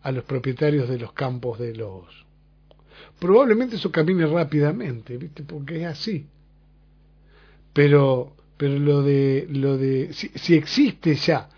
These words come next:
una declaración de emergencia, eh, alimentaria,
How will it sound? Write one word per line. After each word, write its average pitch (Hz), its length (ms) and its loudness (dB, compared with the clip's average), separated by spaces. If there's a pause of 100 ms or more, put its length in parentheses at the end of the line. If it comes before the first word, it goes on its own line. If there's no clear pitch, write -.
(240)
una 165 180 2
declaración 151 460 0
de 165 60 2
emergencia, 147 880 0
eh, 135 220 -8
alimentaria, 127 800 -6